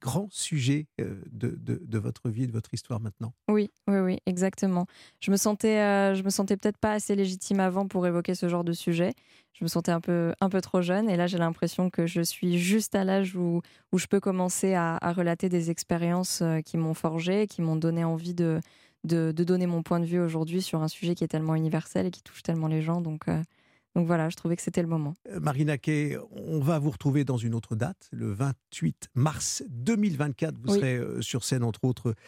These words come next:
Speaker 1: au Trianon, euh, et puis sur plusieurs scènes cet été. Et il faut attendre, euh, l'automne pour, euh, l'album qui arrive,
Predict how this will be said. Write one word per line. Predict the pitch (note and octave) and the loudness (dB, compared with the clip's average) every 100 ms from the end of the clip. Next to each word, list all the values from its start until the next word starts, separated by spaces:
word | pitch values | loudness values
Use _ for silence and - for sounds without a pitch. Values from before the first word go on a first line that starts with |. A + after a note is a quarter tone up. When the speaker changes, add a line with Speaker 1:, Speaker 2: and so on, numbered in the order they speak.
| - - | -20 -6
Speaker 1:
au | - C#3+ | -2 0
Trianon, | E3 E3 C#3 D3+ F#3 F3 | 2 2 2 0 2 2
euh, | C3 A#2+ A#2 A#2 D3 | 2 2 0 0 0
et | C#3+ | -2
puis | - D3 | -2 -2
sur | - B2+ | 0 -2
plusieurs | - A#2+ A2 | 0 0 2
scènes | - A#2 G#2 | 0 -2 0
cet | - D3 - | 0 0 -2
été. | A#2 - D3 | -4 0 0
Et | F3+ G3+ - C3+ | 2 0 -2 0
il | C#3 | 0
faut | - C#3+ | 0 -2
attendre, | A#2 E3+ G3 B2 | -2 -4 -2 -2
euh, | A#2+ | -2
l'automne | A2 A2+ C#3 A#2 E3 E3+ | -2 -2 -2 -2 -6 -6
pour, | - B2 A2 | -4 -2 0
euh, | G#2+ | -2
l'album | A#2 A2 D3 F#3 | -2 -2 -2 -4
qui | - A#2+ | -4 -4
arrive, | C#3 | -2